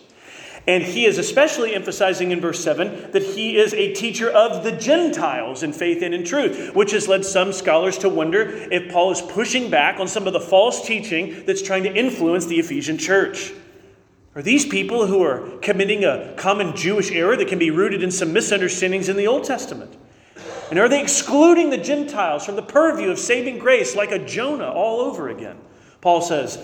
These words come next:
"I've been appointed for the Gentiles because God's heart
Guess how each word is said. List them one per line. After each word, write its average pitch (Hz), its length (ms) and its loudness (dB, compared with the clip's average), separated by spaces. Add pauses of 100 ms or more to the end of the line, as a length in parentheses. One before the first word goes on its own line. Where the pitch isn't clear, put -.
(100)
"I've - 140 2
been 190 100 -2
appointed 165 400 -6
for 151 60 -8
the 120 80 -10
Gentiles 131 880 -2 (420)
because 196 320 0
God's 226 440 4
heart - 680 -6